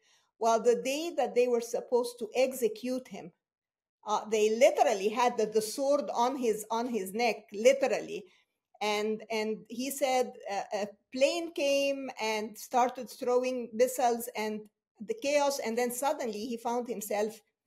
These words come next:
somewhere else and he didn't know what happened. He slept, and the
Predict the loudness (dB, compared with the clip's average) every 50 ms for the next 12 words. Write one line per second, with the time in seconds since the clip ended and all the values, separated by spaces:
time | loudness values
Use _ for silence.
0 | _ _ -8 -4 -4 -4 -2 -2 -2 0 2 2 2 0 -2 -6 -8 -8 -8 -6
1 | -6 -6 -4 -4 -2 -2 -2 0 0 0 0 0 -2 -2 -2 -2 0 0 -2 -6
2 | -10 -12 _ _ _ _ _ _ _ _ _ _ _ _ _ -6 -4 -4 -4 -6
3 | -2 0 2 2 2 2 0 -4 -8 -10 -6 -4 -4 -2 0 0 0 0 -2 -4